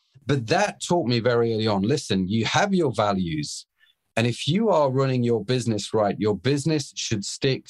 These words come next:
to the values which you hold dear. And as soon as you feel yourself deviating from them,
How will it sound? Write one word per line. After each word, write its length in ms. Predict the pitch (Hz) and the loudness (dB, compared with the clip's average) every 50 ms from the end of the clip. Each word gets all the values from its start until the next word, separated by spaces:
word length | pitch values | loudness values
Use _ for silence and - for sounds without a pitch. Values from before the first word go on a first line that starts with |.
| - - | -16 -12
to 480 | - - 107 101 98 95 95 95 98 95 - _ - | -6 -2 0 0 2 2 0 0 -2 -2 -4 _ -6
the 60 | 98 | -6
values 580 | 90 85 92 107 107 107 104 95 95 92 82 85 | -4 0 0 0 2 2 0 0 0 0 -2 -4
which 300 | 95 90 - - - - | -4 -4 -4 -4 -4 -2
you 140 | 95 92 90 | -2 -2 -4
hold 440 | - - 90 85 87 85 76 - | -4 -4 -2 -2 -2 -4 -6 -6
dear. 340 | - 92 87 78 65 - - - _ _ _ _ _ - | -6 -4 -2 -2 -4 -4 -6 -8 _ _ _ _ _ 0
And 120 | 139 143 | 0 0
as 140 | 143 139 - | 0 -2 -4
soon 300 | - - 170 185 208 220 | -4 -2 -2 0 0 0
as 180 | 214 196 - | -2 -2 0
you 180 | 147 135 139 131 | 0 0 0 -2
feel 400 | - - - - 165 170 170 160 | -4 -8 -6 -2 -2 0 0 0
yourself 540 | 147 127 113 107 - - - 104 92 92 - - | 0 0 0 -2 -2 -2 -2 -2 -2 -2 -4 -4
deviating 680 | - 123 127 120 110 110 107 104 98 - - 95 95 90 | -2 0 0 0 0 0 0 0 -2 -2 -2 -2 -2 -2
from 400 | - - - 113 113 110 101 90 | -2 -2 0 0 0 0 0 -2
them, 380 | 62 57 57 - - - - | -2 -4 -6 -8 -10 -12 -14